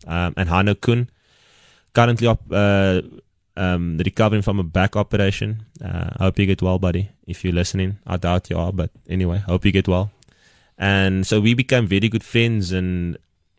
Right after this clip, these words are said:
uh, so without looking for that cer-, sense of purpose and, and sense of belonging within the team, you know, they became my good friends, and, uh, we decided, you know, we built a bond, and, um, so that call that came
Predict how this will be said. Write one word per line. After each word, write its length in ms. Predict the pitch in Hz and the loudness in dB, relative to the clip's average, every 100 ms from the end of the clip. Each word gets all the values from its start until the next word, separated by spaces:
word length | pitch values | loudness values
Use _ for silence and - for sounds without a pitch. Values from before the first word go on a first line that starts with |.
| - - _ _ _ | -20 -20 _ _ _
uh, 60 | - - - 55 - | -20 -20 -20 -18 -4
so 260 | - 107 | 2 2
without 320 | 107 107 127 | 4 2 2
looking 240 | 113 104 117 | 2 0 -2
for 140 | - | 0
that 180 | 110 98 | 0 0
cer-, 300 | - 110 107 _ | 0 0 0 _
sense 440 | - - 110 107 | -8 -2 -2 0
of 300 | 104 92 - | -2 -2 -4
purpose 380 | - 110 - 110 | 0 0 0 -2
and, 320 | 98 92 85 - - 90 | -2 -2 -4 -8 -8 -6
and 380 | 87 87 87 78 | -4 -2 -4 -4
sense 300 | - 101 104 | -2 0 -2
of 100 | 87 | 0
belonging 400 | 92 85 95 101 | 2 4 4 2
within 220 | 90 98 | 0 -2
the 100 | 87 - | -4 -4
team, 260 | 110 110 98 | 0 0 2
you 60 | |
know, 120 | 92 | 0
they 160 | 87 92 | 0 0
became 320 | 101 - 104 | 0 0 0
my 100 | 98 | 0
good 180 | 90 87 | -2 -6
friends, 400 | - 104 101 95 | -2 -2 0 -2
and, 200 | 85 82 _ - - - _ _ _ _ - | -4 -6 _ -20 -20 -20 _ _ _ _ -16
uh, 300 | - 69 58 - | -10 -6 -8 -8
we 280 | 76 98 107 | 0 2 2
decided, 540 | 113 - 107 101 101 | 0 0 2 2 0
you 140 | 98 | -2
know, 100 | 101 | 0
we 140 | 98 104 | 2 0
built 320 | 95 98 101 | 2 0 2
a 40 | |
bond, 480 | 92 87 92 98 90 90 _ _ - | -2 0 0 0 -4 -10 _ _ -10
and, 400 | 87 87 85 85 | -6 -4 -4 -2
um, 520 | 87 87 87 85 82 85 _ _ _ _ - | 0 0 0 -2 -6 -8 _ _ _ _ -2
so 140 | 107 | 2
that 300 | 98 117 - | 4 2 0
call 240 | 147 143 | 0 2
that 260 | 139 135 - | 2 -2 -2
came 500 | 139 131 127 120 | 0 0 0 0